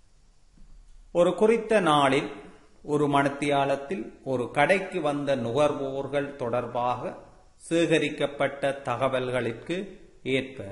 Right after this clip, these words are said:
ஐம்பது நுகர்வோர்கள் அரிசியையும், இருபத்தொரு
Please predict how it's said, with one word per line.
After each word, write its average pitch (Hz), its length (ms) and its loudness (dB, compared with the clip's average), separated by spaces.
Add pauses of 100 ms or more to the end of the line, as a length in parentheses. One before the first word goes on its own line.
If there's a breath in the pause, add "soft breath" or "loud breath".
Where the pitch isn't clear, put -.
(1040)
ஐம்பது 190 520 2
நுகர்வோர்கள் 139 800 -2 (120)
அரிசியையும், 151 760 -2 (960)
இருபத்தொரு 180 600 -2